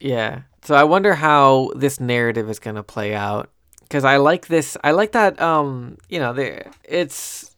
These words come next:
in, except in very narrow circumstances, like, I guess this one kind of, because it is these two,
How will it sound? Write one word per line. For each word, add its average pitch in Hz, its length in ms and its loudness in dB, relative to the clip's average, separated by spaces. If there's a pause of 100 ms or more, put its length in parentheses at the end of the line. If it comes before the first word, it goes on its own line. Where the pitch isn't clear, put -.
(100)
in, 165 400 -2
except 175 460 -2
in 208 180 0
very 143 540 4 (140)
narrow 131 420 0
circumstances, 110 840 -8
like, 160 180 0
I 190 100 -2
guess 170 200 0
this 156 200 -4
one 120 160 -4
kind 123 300 -6
of, 101 180 -10
because 120 300 -10
it 113 100 -2
is 131 200 -6
these 127 240 -6
two, 113 460 -8